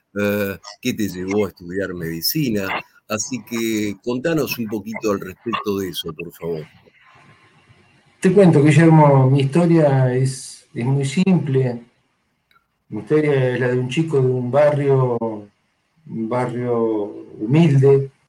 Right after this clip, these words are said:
Speaker 2: que, que realmente no había muchas expectativas de mí, más que poder terminar la primaria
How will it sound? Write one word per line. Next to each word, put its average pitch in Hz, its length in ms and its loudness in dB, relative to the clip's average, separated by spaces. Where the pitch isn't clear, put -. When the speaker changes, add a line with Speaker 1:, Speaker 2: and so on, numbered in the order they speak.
Speaker 2:
que, 113 560 2
que 127 180 0
realmente 151 540 4
no 139 160 2
había 143 220 2
muchas 147 300 -2
expectativas 123 760 -2
de 127 60 -2
mí, 147 180 2
más 120 220 0
que 117 260 -2
poder 123 320 -2
terminar 117 540 2
la 113 220 -4
primaria 107 600 2